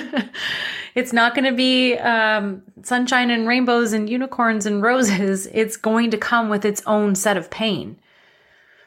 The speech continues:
But the pain of pursuit is so much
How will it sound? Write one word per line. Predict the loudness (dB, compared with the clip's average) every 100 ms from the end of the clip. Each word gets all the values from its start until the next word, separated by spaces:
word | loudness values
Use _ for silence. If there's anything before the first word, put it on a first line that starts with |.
| _ _ _ _ _ _ _ _ -8
But | 0 0 0
the |
pain | -4 -6 -2 0 2
of | 0 -4
pursuit | -6 -4 -4 0 0 0 -2 -4 -8 -10 _ _ _ _ _ _ _ _ _ _ _
is | 0 2 0 -4 -8
so | -8 -6 -4 0 2 4 4 2
much | 2 2 2 0 -2 -4